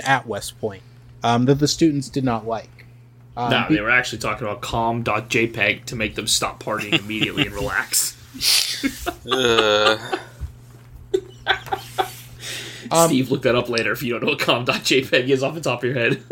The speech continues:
Speaker 2: <laughs>
Speaker 1: I'm good. Um,
Speaker 2: With, listen, with a name like Calm,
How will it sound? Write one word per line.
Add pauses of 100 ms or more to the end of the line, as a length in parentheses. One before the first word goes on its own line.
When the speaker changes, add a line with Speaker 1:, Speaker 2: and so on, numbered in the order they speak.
(540)
Speaker 2:
<laughs>
Speaker 1:
I'm
good. (2000)
Um, (220)
Speaker 2:
With,
listen,
with
a
name
like
Calm,